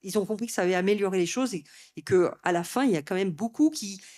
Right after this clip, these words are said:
qui trouvaient que l'éthique, c'était une barrière et qui, à la fin, trouvaient que c'était plutôt une opportunité, euh, de faire mieux et du coup de, de, de, d'avoir, euh, meilleure utilisation de l'outil,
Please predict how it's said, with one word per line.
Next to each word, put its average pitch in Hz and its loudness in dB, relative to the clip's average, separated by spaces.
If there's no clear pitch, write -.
qui - -12
trouvaient 240 4
que 220 -2
l'éthique, 196 0
c'était 190 -2
une 180 0
barrière 202 0
et 208 -4
qui, - -6
à 165 -2
la 170 -4
fin, 254 -6
trouvaient 214 -6
que 214 -16
c'était 185 -10
plutôt 214 -2
une 202 -2
opportunité, 208 -2
euh, 165 2
de 160 -6
faire 190 -2
mieux 240 2
et 190 2
du 196 -8
coup - 0
de, 190 6
de, 185 2
de, 165 -2
d'avoir, 202 0
euh, 160 0
meilleure 226 0
utilisation 208 -6
de 208 -2
l'outil, 233 -2